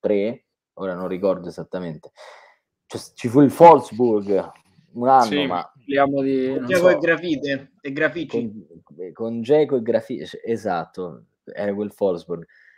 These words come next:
Speaker 1: Però ecco, poi per il resto non, eh, la, la Bundes non riserva grandi sorprese, ma io ti ripeto, l'unica cosa che a me piace della Bundes quando guardo il Dortmund è vedere giocatori come Haaland, comunque giocatori fortissimi.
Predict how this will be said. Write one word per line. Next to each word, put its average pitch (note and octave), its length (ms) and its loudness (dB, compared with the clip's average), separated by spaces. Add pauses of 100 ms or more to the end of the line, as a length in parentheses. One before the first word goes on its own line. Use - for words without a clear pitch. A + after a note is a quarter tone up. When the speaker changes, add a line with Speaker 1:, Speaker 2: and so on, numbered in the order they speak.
(140)
Speaker 1:
Però A2 260 0
ecco, F2 260 -6
poi G2+ 240 -2
per F2 140 -6
il F2+ 100 -8
resto F#2 380 -10
non, E2 260 -12
eh, D2+ 760 -14
la, G2 280 -2
la B2 140 4
Bundes D#3+ 340 -2
non A#2 100 -2
riserva A2+ 340 0
grandi A#2 180 -6
sorprese, F#2+ 380 -2
ma G2+ 100 -8
io A#2 240 -4
ti F#2 100 -10
ripeto, F2+ 400 -6
l'unica A#2+ 360 -2
cosa B2 220 -2
che A2+ 100 -2
a - 20 0
me B2+ 240 -8
piace F#2 460 2
della G#2 240 -6
Bundes F2 760 -8
quando F#2+ 240 -12
guardo G2+ 320 -6
il A2+ 80 -10
Dortmund F#2 480 -6
è E2+ 40 -16
vedere F2 400 -6
giocatori F2+ 380 -8
come F2 220 -12
Haaland, F2+ 500 -8
comunque G#2 280 -14
giocatori G2 320 -4
fortissimi. - 560 -14